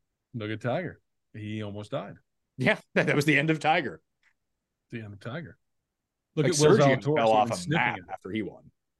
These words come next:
Speaker 1: Huh?
Speaker 2: Sergio just didn't do shit in a major for, like, six years and after he won.
Speaker 1: No, ruined his life. I mean, it's, I mean, all these guys are just,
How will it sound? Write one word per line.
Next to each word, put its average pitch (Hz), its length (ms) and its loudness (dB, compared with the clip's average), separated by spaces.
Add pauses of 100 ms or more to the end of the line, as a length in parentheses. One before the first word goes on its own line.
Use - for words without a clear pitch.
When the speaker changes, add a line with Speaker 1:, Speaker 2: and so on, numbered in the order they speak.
(300)
Speaker 1:
Huh? 123 200 -6 (560)
Speaker 2:
Sergio 147 420 4
just 110 140 0
didn't 110 160 -4
do 101 100 -6
shit - 340 -4 (120)
in 127 160 -2
a 123 40 2
major 117 360 0
for, 110 100 -6
like, 98 180 -8
six - 240 -6
years 95 280 -6
and 90 160 -14
after 101 220 -8
he 101 100 -10
won. - 140 -16 (420)
Speaker 1:
No, 208 200 -10 (120)
ruined 139 320 0
his 131 320 -6
life. 139 420 -12 (640)
I - 40 -18
mean, 101 140 -12
it's, - 320 -16
I - 240 -16
mean, 117 140 -8
all 120 160 -6
these 123 200 -6
guys 87 500 -12
are 95 220 -14
just, 87 400 -18